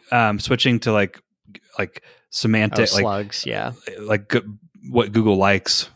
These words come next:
Speaker 1: um, in terms of, uh, context-driven slugs. Yeah,
Speaker 2: Yeah.
Speaker 1: like, you're gonna
Speaker 2: That's
Speaker 1: do
Speaker 2: what we've
Speaker 1: better.
Speaker 2: been doing for the last, like, five years, but we have a handful of blog posts that we wrote in, like, twenty twelve that still get, we don't have any blog posts that get a lot of traffic, but there's, like, a handful that get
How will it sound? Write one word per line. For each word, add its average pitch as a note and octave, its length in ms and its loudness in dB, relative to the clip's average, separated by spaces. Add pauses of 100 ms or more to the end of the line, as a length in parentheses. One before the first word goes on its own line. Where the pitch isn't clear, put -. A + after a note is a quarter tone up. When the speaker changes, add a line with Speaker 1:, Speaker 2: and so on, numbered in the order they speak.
Speaker 1:
um, G2 260 0
in F#2+ 140 -6
terms F#2+ 260 0
of, F#2 220 2
uh, F2+ 260 0 (880)
context-driven G2 840 2
slugs. F#2+ 640 0 (180)
Yeah, G2+ 200 0
Speaker 2:
Yeah. F2+ 140 -4
Speaker 1:
like, F2+ 120 -6 (140)
you're G#2 160 4
gonna F#3 140 2
Speaker 2:
That's G3+ 180 4
Speaker 1:
do D4 60 6
Speaker 2:
what C4 80 6
we've A#3 100 4
Speaker 1:
better. F3+ 140 2
Speaker 2:
been E3 60 -2
doing D#3 280 4
for D#3+ 160 -4
the C3+ 80 -2
last, B2+ 260 -2
like, A2+ 140 -8
five A#2+ 300 -6
years, A#2+ 280 -8
but C#3+ 140 -2
we E3+ 120 2
have G3 100 4
a F3 60 4
handful D3 380 -2
of B2 80 -2
blog A#2+ 240 -2
posts C3 260 -6
that B2+ 80 -6
we A#2+ 100 -10
wrote A#2 180 -4
in, A#2+ 60 -12
like, A2 180 -12
twenty A#2 300 -12
twelve A2+ 440 -8
that A#2+ 160 -8
still D#3+ 360 -2
get, C3 280 -2 (300)
we A3+ 60 4
don't B3+ 100 4
have G3+ 120 4
any E3 140 2
blog C#3 240 0
posts C#3 180 -6
that B2+ 60 -12
get B2 100 -4
a A2 40 -6
lot G#2 300 -10
of A#2+ 80 -12
traffic, C#3+ 580 -4
but B2+ 160 -4 (480)
there's, F3+ 160 4
like, E3+ 280 4 (220)
a D#3+ 100 -2
handful D3+ 400 -2
that C3+ 100 -2
get C3 200 0